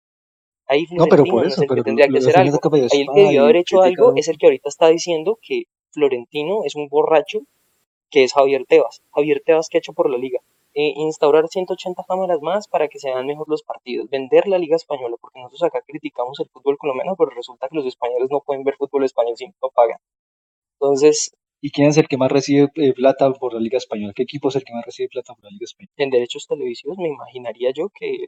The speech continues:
Speaker 1: estaría entre el Real Madrid y el Barcelona.
Speaker 2: Ah, bueno. Entonces, pues,
Speaker 1: Pero
Speaker 2: los
Speaker 1: ¿por qué?
Speaker 2: dos
Speaker 1: Pero
Speaker 2: están
Speaker 1: por, pero la
Speaker 2: compañados.
Speaker 1: gente... Pero la gente, ¿por qué? No, ojo, ojo, porque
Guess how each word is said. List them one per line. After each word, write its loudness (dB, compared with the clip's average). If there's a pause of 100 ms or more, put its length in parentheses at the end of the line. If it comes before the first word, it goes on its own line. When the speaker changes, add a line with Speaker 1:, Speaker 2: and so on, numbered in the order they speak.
Speaker 1:
estaría -12
entre -20
el -16
Real -2
Madrid -6
y -10
el -10
Barcelona. -12 (920)
Speaker 2:
Ah, -8
bueno. -6 (480)
Entonces, -6 (100)
pues, 0
Speaker 1:
Pero 2
Speaker 2:
los 4
Speaker 1:
¿por 6
qué? -4
Speaker 2:
dos 4
Speaker 1:
Pero 6
Speaker 2:
están 4
Speaker 1:
por, 0
pero 8
la 4
Speaker 2:
compañados. 0
Speaker 1:
gente... -4 (400)
Pero 4
la 0
gente, -10
¿por -14
qué? -20
No, -8
ojo, -10 (240)
ojo, -8
porque -12